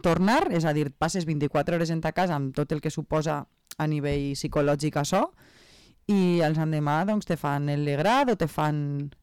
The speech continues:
el que t'hagin de fer, o fins i tot te fan parir, depenent de lo avançat que estiga el procés de gestació, i,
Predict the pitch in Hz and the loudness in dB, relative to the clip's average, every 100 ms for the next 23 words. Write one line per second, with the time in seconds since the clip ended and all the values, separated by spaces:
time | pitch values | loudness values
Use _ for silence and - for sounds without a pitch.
0 | _ - 156 151 151 165 147 147 165 165 | _ -10 -8 -6 -2 -2 0 0 2 4
1 | 160 - 202 320 359 _ _ _ _ - | 2 0 0 0 -2 _ _ _ _ -6
2 | 143 165 147 139 151 156 - 160 139 135 | -2 0 0 0 0 0 -2 -2 0 0
3 | 185 254 185 143 143 135 139 143 139 139 | 2 0 0 -2 0 0 0 -2 -2 -2
4 | 131 - 147 139 139 143 - 147 - 156 | -4 -2 0 2 0 -4 -6 -8 -4 0
5 | 139 131 123 - - - - _ 160 151 | 2 0 -2 -10 -20 -20 -20 _ -4 -2
6 | 147 151 151 147 147 143 139 151 214 294 | -2 -2 -2 -4 -2 -4 -2 -2 -2 -4
7 | 165 147 143 | -4 -4 -6